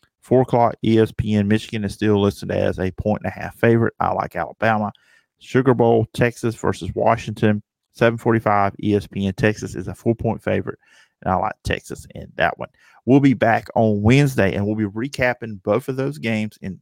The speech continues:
any other S E C news that happens between now and then. I'll be joined by Last Word on College Football managing editor Tony Siracusa.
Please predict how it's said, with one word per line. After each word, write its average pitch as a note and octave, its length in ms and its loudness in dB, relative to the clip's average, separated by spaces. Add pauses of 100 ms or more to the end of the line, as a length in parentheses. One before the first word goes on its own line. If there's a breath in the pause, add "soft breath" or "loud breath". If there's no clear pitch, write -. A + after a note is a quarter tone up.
(120)
any A2 260 -4
other A2 180 2
S G#2 240 -2
E G#2+ 40 -10
C G2+ 200 -14
news G2+ 280 0
that E2+ 100 -4
happens G2+ 520 -6
between F#2 300 -14
now F#2 340 -8
and F#2+ 120 -10
then. A2 260 0 (380 soft breath)
I'll A2+ 160 4
be B2+ 120 4
joined A#2+ 440 2 (240)
by F#2+ 400 2
Last G#2+ 260 -4
Word A2+ 120 0
on A2 40 -4
College G#2+ 240 0
Football - 340 -4
managing G#2 400 -2
editor G2 460 0
Tony G#2 240 0
Siracusa. C3+ 680 2